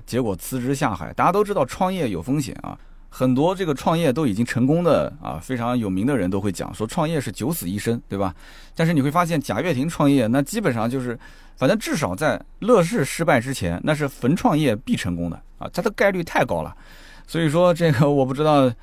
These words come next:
贾跃亭身边的朋友怎么样去评价他，可能有些话想说但又不敢说，但他确实很厉害啊，真的是很厉害。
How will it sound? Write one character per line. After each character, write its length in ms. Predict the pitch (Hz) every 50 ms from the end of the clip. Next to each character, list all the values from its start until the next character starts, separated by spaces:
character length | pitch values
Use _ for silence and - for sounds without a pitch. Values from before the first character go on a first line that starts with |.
| - - - - - - - -
贾 160 | - 110 123
跃 60 | 156
亭 100 | 139 147
身 160 | 151 - 151 151
边 80 | 156
的 60 | 143
朋 120 | 120 - 101
友 160 | 117 131 127
怎 140 | 110 113 98
么 80 | 104
样 140 | 120 131 120
去 80 | 107 104
评 160 | - 98 98
价 120 | 120 110
他， 160 | 92 87 85 90
可 120 | - 90
能 100 | 104 117
有 80 | 107 95
些 140 | 98 123
话 280 | 123 131 127 113 101 95
想 240 | 90 - - 90 87
说 200 | 82 127 123 120
但 120 | 120 120
又 80 | 117 110
不 80 | 107
敢 160 | 120 - 78 65
说， 240 | - 90 95 107 - - - - - - - -
但 100 | - 120
他 140 | - - 135
确 180 | - - 160
实 80 | 123 120
很 200 | 135 - 98 92
厉 120 | - 185
害 140 | 120 - - - - -
啊， 100 | - 55 -
真 120 | - 123 123
的 80 | 117
是 80 | 101 101
很 160 | - 87 73
厉 80 | 82 87
害。 160 | 80 82